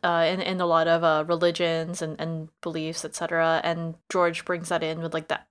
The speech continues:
tree of knowledge too, with Bloodraven, but also because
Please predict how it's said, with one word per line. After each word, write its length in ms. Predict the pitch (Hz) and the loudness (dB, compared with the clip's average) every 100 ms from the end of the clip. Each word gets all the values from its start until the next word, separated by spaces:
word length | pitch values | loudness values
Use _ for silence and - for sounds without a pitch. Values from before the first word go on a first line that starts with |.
| - | -8
tree 240 | - - 175 | -4 -2 -2
of 100 | 170 | 0
knowledge 640 | 160 160 160 160 - - | 2 2 0 -2 -4 -6
too, 240 | - 165 | -6 -4
with 240 | 160 190 165 | -2 -2 4
Bloodraven, 800 | 175 170 190 196 220 220 226 | 4 6 4 4 4 4 4
but 120 | 208 190 | 4 4
also 540 | 180 196 - 208 196 | 4 2 4 4 4
because 880 | 196 190 - 180 170 170 - - | 0 -4 -2 0 0 -2 -4 -4